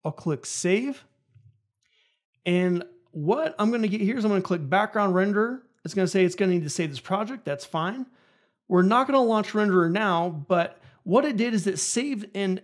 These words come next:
an executable file that will launch multiple instances of After Effects. So I'm gonna go ahead and it says, "Do you wanna show me where that file is?" I'll say yes.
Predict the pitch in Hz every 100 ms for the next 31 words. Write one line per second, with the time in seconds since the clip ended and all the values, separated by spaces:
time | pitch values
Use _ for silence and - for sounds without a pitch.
0 | _ 180 208 185 - 277 294 196 202 190
1 | 220 214 196 160 147 160 165 160 156 151
2 | 208 214 185 160 196 240 233 196 180 202
3 | 208 156 160 143 143 165 185 117 117 -
4 | - - - _ _ _ _ _ _ -
5 | 196 269 269 226 214 214 196 190 190 151
6 | 196 214 190 165 - 196 196 196 185 175
7 | 180 175 156 233 240 175 170 170 185 269
8 | - - -